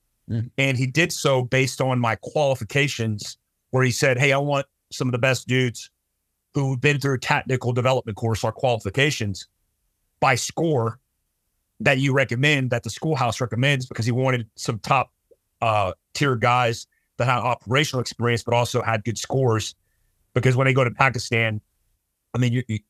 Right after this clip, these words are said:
Speaker 2: you make one mistake diplomatically, it could mean the relationship with the host nation, um, which has happened before with the C I A, with G R S in that country. Um,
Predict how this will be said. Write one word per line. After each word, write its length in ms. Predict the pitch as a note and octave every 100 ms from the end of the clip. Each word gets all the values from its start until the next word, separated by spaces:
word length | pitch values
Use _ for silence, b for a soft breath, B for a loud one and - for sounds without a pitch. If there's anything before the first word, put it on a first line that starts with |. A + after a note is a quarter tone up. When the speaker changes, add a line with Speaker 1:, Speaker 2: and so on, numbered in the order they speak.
| _ _
Speaker 2:
you 400 | C3+ D3 C#3+ C3
make 380 | B2+ D3 D3 -
one 200 | C#3+ C#3+
mistake 540 | A#2+ - D3+ A#2+ G2 _ _ _ _ -
diplomatically, 760 | D3 C3 C3 C3+ C3 - A2+ A2
it 140 | C#3
could 160 | B2+ A#2
mean 220 | B2 A#2
the 100 | A#2+
relationship 640 | A2+ B2 B2+ A2 - G#2+ G#2+
with 200 | A#2 -
the 120 | G#2 _
host 280 | A#2+ A#2 -
nation, 420 | B2 C#3 - F2+ - _ _ _ _
um, 220 | A#2+ A#2 A2
which 140 | A2+
has 100 | A2+
happened 280 | A#2+ B2 G#2
before 440 | F#2 D#3+ A#2+ F2+ - _ _
with 180 | A#2 C#3+
the 80 | A#2+
C 180 | A2+
I 160 | A2 G#2+
A, 80 | G#2
with 120 | C#3
G 120 | A2
R 160 | G2 F#2+
S 260 | F#2 - - b b b
in 120 | A2
that 180 | A2+ G2+
country. 480 | - G2+ - G2+ F#2 _ _ _ _ _ _ _ -
Um, 380 | B2 A#2 A2